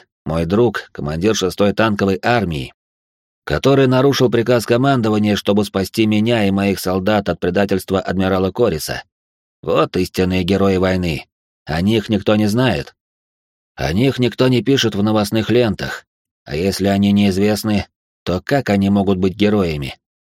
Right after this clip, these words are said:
Выдержав паузу, Новак повысил голос. «Надеюсь, полученный опыт, который стоил нам такой дорогой цены, будет учтен новой администрацией и правительством,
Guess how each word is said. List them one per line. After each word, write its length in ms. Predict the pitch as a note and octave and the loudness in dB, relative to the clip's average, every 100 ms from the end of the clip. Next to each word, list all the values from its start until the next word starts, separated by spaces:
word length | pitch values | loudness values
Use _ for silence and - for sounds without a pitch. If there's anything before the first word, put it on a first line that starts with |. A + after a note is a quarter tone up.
| _ _ _ _ _ | _ _ _ _ _
Выдержав 460 | F2 F2 F2 E2+ - | -4 -2 -2 -4 -2
паузу, 380 | G2 G2 F2+ F2+ | 0 0 0 -2
Новак 260 | F#2 F2 | -2 -2
повысил 420 | - E2+ E2 F2 | -2 -4 -2 -4
голос. 380 | E2+ D2+ C2+ - _ _ _ _ - | -4 -4 -6 -12 _ _ _ _ -4
«Надеюсь, 540 | G#2+ A2+ C#3 C#3+ C3 | -2 2 4 4 2
полученный 540 | C3 B2+ C3+ C#3 C3 | 2 2 4 2 0
опыт, 500 | - D3+ D#3 - G2 | 0 0 0 0 -4
который 440 | - F2+ - G#2 G2+ | -2 -2 0 2 2
стоил 380 | - A#2+ A#2+ A2+ | 2 4 4 2
нам 220 | A2 G#2 | 0 0
такой 320 | A2+ G#2 A#2+ | 0 2 2
дорогой 380 | G#2+ A2 A2 A2+ | 2 2 2 0
цены, 420 | A2 A2+ A2 G2+ D#2 _ _ _ - | 0 0 0 -2 -6 _ _ _ -2
будет 360 | A2 C3 C3+ | 2 2 2
учтен 460 | C#3 A#2 D#3+ D3+ A#2+ | 0 0 0 2 2
новой 240 | A2+ A2 | 2 2
администрацией 880 | A2 G#2 A2 G#2+ - A#2 G#2 G#2+ G#2+ | 0 0 0 0 0 0 2 2 0
и 40 | |
правительством, 760 | G#2 G#2+ G#2+ G#2 G2+ G#2 G2 | 2 2 2 0 0 0 -2